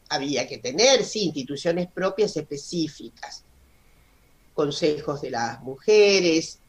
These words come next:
ministerio de las mujeres, lo que fuere, pero no bastaba.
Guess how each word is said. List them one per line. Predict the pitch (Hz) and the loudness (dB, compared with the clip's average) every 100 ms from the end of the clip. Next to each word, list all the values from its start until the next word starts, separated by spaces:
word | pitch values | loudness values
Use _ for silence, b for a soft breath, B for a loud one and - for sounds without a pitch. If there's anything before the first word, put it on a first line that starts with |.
| - | -2
ministerio | 208 226 214 - 240 240 208 175 | 4 6 6 6 8 10 8 8
de | 151 | 4
las | 139 | 2
mujeres, | 143 - 214 202 185 180 | -8 0 4 4 4 4
lo | 202 | 4
que | 208 202 | 4 2
fuere, | - 113 - - | 0 -4 -6 -12
pero | 127 | -10
no | 131 | -4
bastaba. | 135 135 - - 92 - - | -4 -4 -6 -6 -6 -6 -16